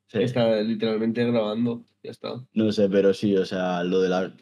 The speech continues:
Speaker 1: el primer choque sería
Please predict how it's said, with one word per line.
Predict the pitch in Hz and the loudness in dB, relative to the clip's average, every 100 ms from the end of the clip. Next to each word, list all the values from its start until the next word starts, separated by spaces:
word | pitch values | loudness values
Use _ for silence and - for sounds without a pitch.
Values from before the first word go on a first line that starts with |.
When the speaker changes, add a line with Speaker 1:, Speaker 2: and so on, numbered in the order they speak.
| _ _ _ _ _ _ _ _ | _ _ _ _ _ _ _ _
Speaker 1:
el | 113 104 | 0 2
primer | 107 107 107 - | 2 2 0 0
choque | 123 107 113 110 | 2 4 2 2
sería | 110 98 98 92 90 87 87 85 | 0 0 0 0 0 -2 -4 -8